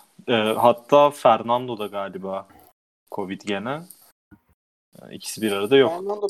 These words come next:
Speaker 2: pek havaya giremedi zaten bu sene.
Speaker 1: Zaten evet. Çok verimli değildi.
Speaker 2: Hı hı.
Speaker 1: On altı maçlarına geçiyorum. Göztepe Ankara
Speaker 2: Evet.
Speaker 1: Gücü maçı var. Ee, ben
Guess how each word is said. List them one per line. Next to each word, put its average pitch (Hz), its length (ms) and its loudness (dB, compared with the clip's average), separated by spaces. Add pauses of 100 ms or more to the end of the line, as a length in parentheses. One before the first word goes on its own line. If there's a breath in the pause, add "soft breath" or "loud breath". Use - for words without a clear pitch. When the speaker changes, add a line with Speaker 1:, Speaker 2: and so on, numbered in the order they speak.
Speaker 2:
pek 208 180 -4
havaya 196 340 2
giremedi 196 420 0
zaten 107 460 -6
bu - 40 -18
sene. 95 300 -8
Speaker 1:
Zaten 135 360 2
evet. 107 460 -10 (100)
Çok - 260 -6
verimli 120 340 -2
değildi. 107 340 -4 (440 loud breath)
Speaker 2:
Hı 123 60 -16
hı. 117 80 -16
Speaker 1:
On 131 140 2
altı 135 260 2
maçlarına 151 480 -4
geçiyorum. 156 640 -6
Göztepe 131 440 0
Ankara 135 300 -2
Speaker 2:
Evet. 135 80 -6
Speaker 1:
Gücü 135 160 -10
maçı 143 280 -8
var. 123 300 0 (160)
Ee, - 60 -20 (560)
ben 113 260 -2